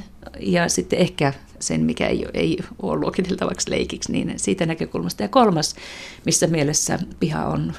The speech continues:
tärkeä, niin on, on, että se on elvyttävä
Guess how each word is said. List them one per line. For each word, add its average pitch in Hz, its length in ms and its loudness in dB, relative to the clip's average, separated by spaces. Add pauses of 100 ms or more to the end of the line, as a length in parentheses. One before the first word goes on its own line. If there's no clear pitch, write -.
(220)
tärkeä, 151 500 -4
niin - 320 0
on, 78 300 -4 (560)
on, 180 180 4
että - 160 -2
se 185 160 4
on 170 280 0
elvyttävä - 540 0